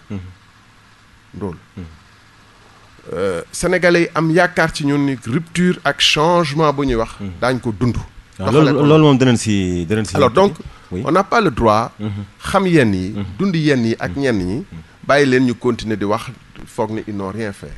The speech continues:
Speaker 1: Mhm.
Speaker 2: Il y a beaucoup de crimes économiques qui sont faits dans ce
Speaker 1: Exactement.
Speaker 2: pays. Saax-saaxee nañu alal réew bi loo xam ne jaajuwul sax ma fiy dellu si waat, mais
Speaker 1: Mhm.
Speaker 2: dafa ci am loo xam ne man dama ci teg bët.
Speaker 1: Mhm. Mhm.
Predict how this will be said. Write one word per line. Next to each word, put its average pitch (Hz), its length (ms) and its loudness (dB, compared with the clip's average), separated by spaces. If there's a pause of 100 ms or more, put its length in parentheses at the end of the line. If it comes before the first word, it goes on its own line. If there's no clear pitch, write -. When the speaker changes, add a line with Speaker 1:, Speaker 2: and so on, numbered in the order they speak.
Speaker 1:
Mhm. 104 180 -8
Speaker 2:
Il 113 40 -12
y - 40 -10
a 139 40 -10
beaucoup 160 460 -4
de 120 100 -4 (100)
crimes 131 280 -4
économiques 95 420 -10
qui 82 80 -16
sont 82 300 -14
faits - 180 -14
dans 87 80 -12
ce - 120 -14
Speaker 1:
Exactement. 80 140 -18 (360)
Speaker 2:
pays. - 80 -18
Saax-saaxee 175 540 -2
nañu 165 200 0
alal 156 220 -2
réew 151 160 -2
bi 143 80 -8
loo 156 100 0
xam 151 200 -6
ne 127 60 -4 (460)
jaajuwul 165 440 -2
sax 175 160 -4
ma 147 100 -2
fiy 135 160 -8
dellu 117 200 -4
si - 120 -12
waat, 101 80 -8
mais 123 140 -2
Speaker 1:
Mhm. 139 60 -6
Speaker 2:
dafa 160 220 -2
ci - 120 -8
am 160 140 -2
loo 143 100 2
xam 135 160 -6
ne 131 60 -4
man 110 140 -4
dama 135 160 -2
ci - 80 -18
teg 143 220 -4
bët. 139 120 2 (200)
Speaker 1:
Mhm. 107 80 -8 (720)
Mhm. 101 80 -10